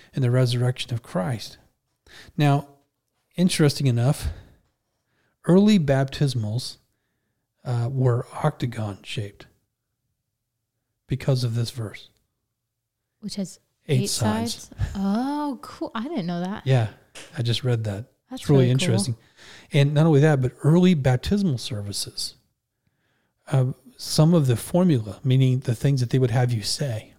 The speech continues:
Speaker 1: when you're baptized, a lot of the early ones going all the way back to the second century, uh, were included words like, "Now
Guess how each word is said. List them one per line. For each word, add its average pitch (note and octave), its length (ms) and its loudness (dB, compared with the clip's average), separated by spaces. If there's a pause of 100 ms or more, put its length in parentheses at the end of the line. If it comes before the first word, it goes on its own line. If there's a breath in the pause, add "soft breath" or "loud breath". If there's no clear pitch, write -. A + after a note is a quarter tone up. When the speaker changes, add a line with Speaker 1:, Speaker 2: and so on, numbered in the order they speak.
(160)
Speaker 1:
when B2+ 120 -6
you're G#2+ 80 -2
baptized, A#2 600 -4 (880)
a F3 60 -4
lot C#3+ 180 4
of E3 80 6
the C#3 140 2
early C#3+ 280 4
ones A2 300 -2
going B2+ 220 0
all C#3 100 2
the D#3+ 60 2
way D3+ 80 4
back C3+ 260 0
to - 80 -12
the A2 100 -8
second - 400 -2
century, - 580 -6 (880)
uh, A#2+ 260 -2
were C3 340 2
included C#3+ 560 2
words A#2+ 580 -2 (120)
like, A2+ 400 -4 (800)
"Now D3 540 2